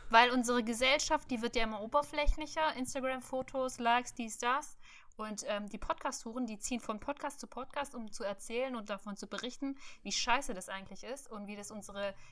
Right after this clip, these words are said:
Gesellschaft immer, ähm, ähm, mehr emotionsfreier macht und oberflächlicher. Aber, ähm, im Gegenzug kassieren sie bei jedem Podcast, wo sie auftreten,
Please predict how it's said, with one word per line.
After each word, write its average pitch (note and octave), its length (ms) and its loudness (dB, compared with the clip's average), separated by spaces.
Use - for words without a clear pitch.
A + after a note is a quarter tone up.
Gesellschaft G#3+ 580 -4
immer, G#3+ 560 0
ähm, G3 380 -6
ähm, F#3+ 520 -6
mehr G#3 520 2
emotionsfreier B3 920 4
macht B3 260 0
und G3 60 -6
oberflächlicher. C#4 840 2
Aber, C4 560 6
ähm, G3 480 -2
im G#3+ 160 -2
Gegenzug D#4 540 2
kassieren D4+ 520 10
sie A#3+ 120 -2
bei G3+ 200 -2
jedem B3+ 320 0
Podcast, G#3+ 460 -6
wo F3+ 60 -8
sie F3 140 -6
auftreten, G#3+ 720 -4